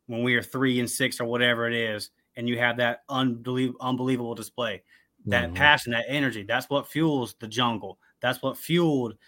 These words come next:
Speaker 1: the gymnastic events. That's what fueled the crowd that you saw in the regional last year.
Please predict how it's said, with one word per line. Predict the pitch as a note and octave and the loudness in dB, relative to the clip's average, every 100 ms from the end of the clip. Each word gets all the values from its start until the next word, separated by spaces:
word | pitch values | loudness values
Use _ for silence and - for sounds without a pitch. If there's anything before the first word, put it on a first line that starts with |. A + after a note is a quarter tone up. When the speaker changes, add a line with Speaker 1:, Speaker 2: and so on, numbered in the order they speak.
| _ | _
Speaker 1:
the | B2 B2 | -6 -6
gymnastic | A2+ C3+ B2 B2+ B2 A2 | 0 2 4 4 2 -2
events. | G#2+ G#2+ G#2 - | -8 -6 -8 -4
That's | B2 - | -6 -2
what | C3 - | -6 -2
fueled | E3 E3+ D3+ B2 | 2 4 4 0
the | B2+ | -4
crowd | - C#3 B2+ | 0 2 2
that | A#2+ | 0
you | A#2+ | -4
saw | A#2+ C3 B2+ A2+ - _ _ _ C#3 | -2 2 2 2 -2 _ _ _ -2
in | B2+ | 0
the | A#2+ | 2
regional | C3 D3 B2 A2 G#2 | 2 2 0 -2 -2
last | G#2+ G#2 - | 0 -2 -4
year. | G#2+ F#2+ | -10 -12